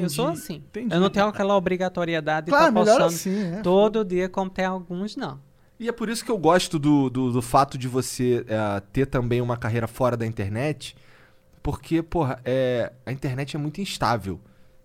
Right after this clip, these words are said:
Speaker 3: E, assim, da mesma maneira como a gente explode bomba,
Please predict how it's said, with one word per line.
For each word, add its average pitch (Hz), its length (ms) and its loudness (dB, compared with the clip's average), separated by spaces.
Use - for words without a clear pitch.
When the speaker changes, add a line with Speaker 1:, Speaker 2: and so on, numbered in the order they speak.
Speaker 3:
E, 107 160 -10
assim, 113 220 -6
da 113 100 -2
mesma 156 220 2
maneira 139 300 2
como 131 240 -4
a - 20 0
gente 117 400 -6
explode 117 560 0
bomba, 127 560 -2